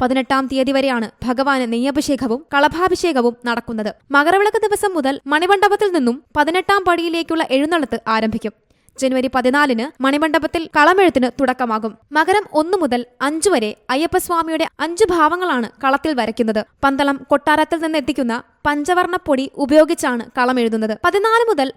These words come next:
പതിനേഴ് വരെ പതിനെട്ടാം പടി വരെയും പതിനെട്ടിന് ശരംകുത്തിയിലേക്കുമാണ് എഴുന്നള്ളത്ത്. പത്തൊൻപതിനാണ് മണിമണ്ഡപത്തിന് മുൻപിൽ ചൈതന്യശുദ്ധിക്കാൻ നടത്തുന്ന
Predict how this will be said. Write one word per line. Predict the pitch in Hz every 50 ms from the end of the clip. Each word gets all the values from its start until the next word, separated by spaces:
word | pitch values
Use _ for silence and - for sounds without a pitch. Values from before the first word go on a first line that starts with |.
| _ -
പതിനേഴ് | 302 285 320 339 359 381 392 403
വരെ | 330 254 233 233 - - -
പതിനെട്ടാം | 277 269 294 330 320 - 349 359 339
പടി | 339 330 302 311
വരെയും | 294 262 240 233 226 226 233 _ _ -
പതിനെട്ടിന് | 269 262 285 311 330 - - 254 233 240 - - _ _ _ - -
ശരംകുത്തിയിലേക്കുമാണ് | - 311 294 320 359 381 381 403 - 381 349 349 294 - 294 254 233 226 220 - _ -
എഴുന്നള്ളത്ത്. | 233 240 240 240 220 214 214 220 202 - _ _ _ _ _ _ -
പത്തൊൻപതിനാണ് | 269 254 - 294 294 294 302 302 302 269 269 269 247 - - 220
മണിമണ്ഡപത്തിന് | 240 247 247 262 277 285 269 285 277 277 285 277 269
മുൻപിൽ | 247 247 240 233 233 277 311 _ -
ചൈതന്യശുദ്ധിക്കാൻ | - 339 320 302 302 359 359 381 - - 339 240 294 - 311 294 285
നടത്തുന്ന | 277 262 247 - 269 254 262 240